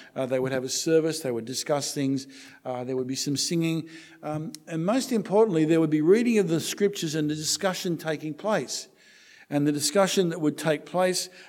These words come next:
um, was where that, uh, uh, a rabbi would sort of say, "Oh, Rabbi such and such has said this about this passage. Rabbi something, something else has said this about this passage." And they discuss the different interpretations. That's how they used to do things.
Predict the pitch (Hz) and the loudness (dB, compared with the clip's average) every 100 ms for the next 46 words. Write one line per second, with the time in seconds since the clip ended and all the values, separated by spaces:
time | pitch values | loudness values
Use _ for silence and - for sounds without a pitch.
0 | - 143 139 131 135 - _ _ _ - | -2 2 2 2 -2 -12 _ _ _ -18
1 | _ _ - 143 139 135 151 151 143 135 | _ _ 4 6 6 6 8 10 10 8
2 | - 139 127 127 - - - - 127 127 | 4 4 4 2 -4 -20 -16 -10 -4 -4
3 | - 123 127 165 160 160 156 143 139 - | -2 0 6 6 10 12 12 10 4 2
4 | 143 127 151 156 147 170 175 165 143 180 | 0 4 8 8 10 10 10 8 6 2
5 | 175 156 170 156 - 165 139 175 175 151 | 0 -2 -2 -2 0 0 2 0 2 4
6 | 156 165 - 160 147 165 - - - 160 | 4 2 0 0 0 -4 -6 -14 0 4
7 | 160 156 - 160 - 170 170 175 - 139 | 6 4 2 -6 -6 -8 -8 -12 -12 -10
8 | 160 156 165 165 156 165 139 - - 170 | -10 -8 -4 -2 -2 -2 -4 -14 -8 -4
9 | 175 165 - 208 180 - 147 170 165 156 | -4 -6 -4 -2 -2 -6 -6 -6 -6 -8
10 | 156 160 151 143 127 110 - - - - | -4 -2 -2 -4 -8 -10 -14 -18 -18 -18
11 | _ _ _ 139 - 139 123 120 117 - | _ _ _ -14 -8 -4 -4 -6 -8 -8
12 | 131 135 135 113 - | -4 -2 -4 -12 -16